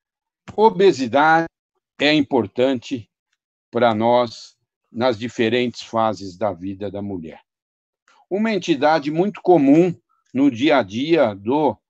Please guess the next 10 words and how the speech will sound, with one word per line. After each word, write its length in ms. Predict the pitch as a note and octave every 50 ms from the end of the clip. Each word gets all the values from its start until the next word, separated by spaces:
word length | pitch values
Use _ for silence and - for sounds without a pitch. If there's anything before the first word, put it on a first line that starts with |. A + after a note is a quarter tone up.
| _ _ _
consultório 1080 | - C#3 C#3+ C3+ - - C3 A2+ G2 _ C3 C3 C#3 D3+ D#3+ D3+ B2 A#2 G2+ F#2 F2+ G2
do 400 | G2+ A#2+ D3 D#3 D3+ B2 G2 - _ _ _
toco 380 | _ C3 C3 B2 - - A#2+ A2
ginecologista 1120 | F2+ G2+ A2 A2 G#2+ F#2 - G#2 F#2+ F2+ E2+ E2 E2 F#2 B2+ D3 C#3+ B2+ - _ C#3+ B2+ - _ _ _ _ _ _ _ _
é 120 | - G#3+
a 100 | G3+ E3
síndrome 640 | E3+ - - - D#3+ D#3+ D#3 C3+ C#3+ D3 C#3+ C#3 C3
dos 240 | A#2+ C3+ B2+ G#2+
ovários 580 | A#2+ A#2 G2 E2+ G#2 G#2+ G#2+ G#2 G2 G2+ F#2+ -
policísticos. 1080 | _ - G2+ G2 F#2+ F2 - - - E2 - - - _ _ _ _ _ - _ _